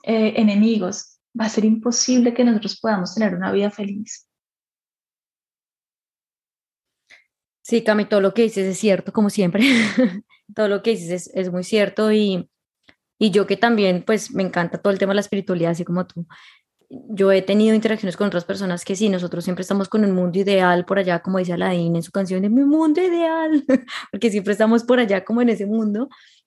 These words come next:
Speaker 2: y nos cuesta aterrizarnos y de verdad darnos cuenta de lo que hay en casa, lo, cómo estoy yo con mi mamá, con mi papá, esas barreras, esas discusiones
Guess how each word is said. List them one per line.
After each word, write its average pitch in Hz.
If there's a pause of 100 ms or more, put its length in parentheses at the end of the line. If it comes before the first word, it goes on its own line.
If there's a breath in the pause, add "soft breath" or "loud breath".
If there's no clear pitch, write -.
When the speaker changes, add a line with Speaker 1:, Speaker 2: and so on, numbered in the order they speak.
Speaker 2:
y 247
nos 214
cuesta 190
aterrizarnos 190
y 220
de 220
verdad 180
darnos 175
cuenta 196
de 208
lo 214
que 208
hay 170
en 165
casa, 190
lo, 190
cómo 185
estoy 175
yo 175
con 190
mi 202
mamá, 170
con 175
mi 180
papá, 170 (280 loud breath)
esas 185
barreras, 180
esas 175
discusiones 180